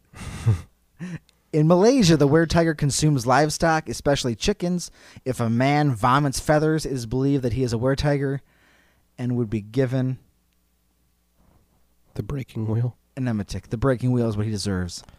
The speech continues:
Speaker 2: I mean, if, if you vomit feathers, I'm gonna be a little suspicious of you. I don't know if you're a were-tiger, but
Speaker 1: I
Speaker 2: you're
Speaker 1: th-,
Speaker 2: doing something
Speaker 1: I th-,
Speaker 2: wrong.
Speaker 1: <laughs> Yeah, like, what? You eat chick-, oh, 'cause he likes chickens.
Speaker 2: Yeah.
Speaker 1: So that's why when he coughs up the feathers.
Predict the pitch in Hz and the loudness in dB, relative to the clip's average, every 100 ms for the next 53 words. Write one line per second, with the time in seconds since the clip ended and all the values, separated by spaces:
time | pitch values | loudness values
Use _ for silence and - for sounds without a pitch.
0 | _ - - - - 123 110 104 - - | _ -16 -16 -6 0 2 2 0 -6 -16
1 | _ _ - - 113 120 202 - - - | _ _ -8 -4 0 2 2 0 -6 0
2 | 123 98 95 - - - _ _ _ _ | 2 2 -2 -6 -12 -16 _ _ _ _
3 | - - _ 190 185 139 110 101 - 98 | -20 -20 _ 2 6 8 8 6 2 -4
4 | - 104 104 98 95 92 90 - 113 117 | -2 -2 -4 -6 -4 -4 -6 -4 0 4
5 | 110 101 95 104 120 101 95 - 98 - | 4 2 2 2 2 0 -4 -4 -6 0
6 | 123 123 139 127 131 131 123 95 139 135 | 0 6 6 6 4 4 4 6 6 6
7 | - 247 294 - 269 1077 - - 339 - | 6 8 10 10 8 4 2 2 0 0
8 | 294 247 - - 156 175 196 - - - | 0 0 -6 -10 -2 0 0 -4 -20 -14
9 | 147 143 180 208 208 170 - 208 - 156 | -6 0 0 0 -4 0 2 2 0 -4
10 | 165 165 165 151 156 151 147 - - 220 | 0 0 0 2 2 2 0 -4 -4 -4
11 | - 202 151 113 90 80 - - - 98 | 0 2 2 0 -2 -6 -10 -14 -6 -4
12 | 98 104 160 165 165 - 156 131 117 117 | -2 4 4 4 0 0 0 2 2 2
13 | 120 110 - - 110 113 - 117 - 120 | 0 0 -2 -2 -2 -2 -6 -6 -2 0
14 | 120 107 104 | 2 0 -4